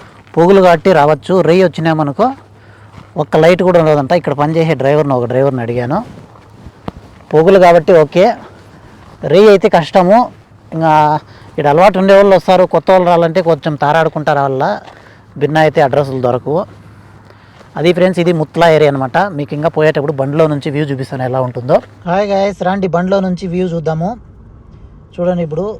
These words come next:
మనం రిటర్న్లో అనమాట, మన ముత్లా నుంచి జహరా పోతున్నాము. ఒకసారి చూడండి మొత్తం వ్యూ ఎలా ఉందో ఒకసారి చూడండి. బ్యూటిఫుల్ హౌసెస్ అన్నీ గోడాంలు ఉన్నట్లుంటాయి, అన్నీ పెద్ద పెద్ద బంగ్లాలు అనమాట. ఒకటి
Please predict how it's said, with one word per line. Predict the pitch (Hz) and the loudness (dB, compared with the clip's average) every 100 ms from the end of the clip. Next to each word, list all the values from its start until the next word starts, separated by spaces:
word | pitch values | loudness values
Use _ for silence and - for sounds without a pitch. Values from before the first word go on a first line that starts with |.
| - | -14
మనం | 156 160 147 | -12 -10 -8
రిటర్న్లో | 165 175 170 | -6 -4 -6
అనమాట, | 151 143 131 156 | -6 -12 -12 -12
మన | 170 151 | -12 -12
ముత్లా | - 160 160 | -10 -10 -8
నుంచి | 147 156 | -10 -12
జహరా | 139 139 151 | -12 -10 -12
పోతున్నాము. | 127 131 131 156 247 - - - - - - 143 | -12 -14 -12 -12 -14 -20 -20 -20 -20 -20 -16 -14
ఒకసారి | - 170 160 | -6 -6 -6
చూడండి | 151 160 156 160 | -8 -8 -8 -8
మొత్తం | 143 170 151 | -8 -8 -8
వ్యూ | 147 165 147 | -6 -6 -4
ఎలా | 143 147 | -6 -8
ఉందో | 139 135 | -10 -12
ఒకసారి | - 147 139 208 - - - - - - - - - - - | -14 -14 -14 -14 -16 -20 -20 -20 -20 -20 -20 -20 -20 -20 -14
చూడండి. | 147 143 160 147 131 | -12 -10 -12 -12 -12
బ్యూటిఫుల్ | 156 160 170 151 139 | -12 -12 -12 -12 -10
హౌసెస్ | 123 139 131 - 180 | -12 -12 -14 -12 -12
అన్నీ | 131 151 185 - - - - - - - 131 | -12 -12 -12 -14 -20 -20 -20 -20 -20 -20 -12
గోడాంలు | 147 170 175 160 | -6 -4 -4 -6
ఉన్నట్లుంటాయి, | 156 - 143 147 147 131 | -10 -10 -12 -10 -12 -12
అన్నీ | 156 151 | -14 -14
పెద్ద | 135 127 | -16 -14
పెద్ద | 143 135 156 127 | -14 -14 -16 -14
బంగ్లాలు | 123 135 147 139 127 | -14 -12 -12 -12 -14
అనమాట. | 123 120 175 208 - - - - - - - - - - | -16 -14 -16 -16 -20 -20 -20 -20 -20 -20 -20 -20 -20 -14
ఒకటి | 165 | -10